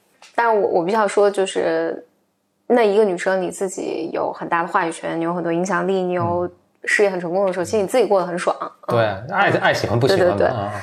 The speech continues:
Speaker 1: 但只是说，她不会在你的感情或家庭生活上为你加分。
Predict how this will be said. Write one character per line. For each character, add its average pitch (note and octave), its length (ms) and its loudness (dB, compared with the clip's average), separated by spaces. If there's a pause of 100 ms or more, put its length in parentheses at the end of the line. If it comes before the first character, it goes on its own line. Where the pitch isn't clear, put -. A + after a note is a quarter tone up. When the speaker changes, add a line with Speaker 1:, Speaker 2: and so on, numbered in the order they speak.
(100)
Speaker 1:
但 C#4+ 160 4
只 F3+ 240 0
是 G#3+ 60 -2
说， B3+ 380 2 (440)
她 D4 180 2
不 D4+ 180 2
会 A#3 220 4
在 A3 240 0
你 E3+ 180 -2
的 D#3+ 220 -6
感 D#3+ 300 -4
情 E3+ 260 -6
或 F#3+ 100 2
家 G3+ 220 0
庭 E3+ 260 -6
生 G#3+ 280 0
活 F#3+ 180 -6
上 F3+ 220 -6
为 F3 160 -2
你 - 320 -8
加 G3+ 200 -2
分。 A3+ 240 -4